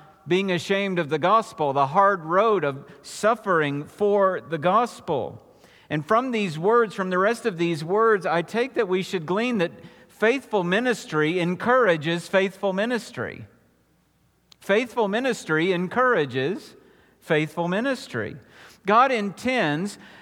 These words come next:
that our faithful ministry should be nurtured and strengthened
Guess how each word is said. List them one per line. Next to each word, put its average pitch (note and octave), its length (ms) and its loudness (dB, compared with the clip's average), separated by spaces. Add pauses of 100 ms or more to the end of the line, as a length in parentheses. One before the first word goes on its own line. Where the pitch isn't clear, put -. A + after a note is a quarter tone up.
(100)
that E3+ 160 0
our A#3+ 460 4
faithful A3+ 580 -2
ministry E3 880 -2 (240)
should E3+ 360 -2
be D3+ 180 2
nurtured G3+ 880 0
and C3 220 0
strengthened G#3+ 960 -2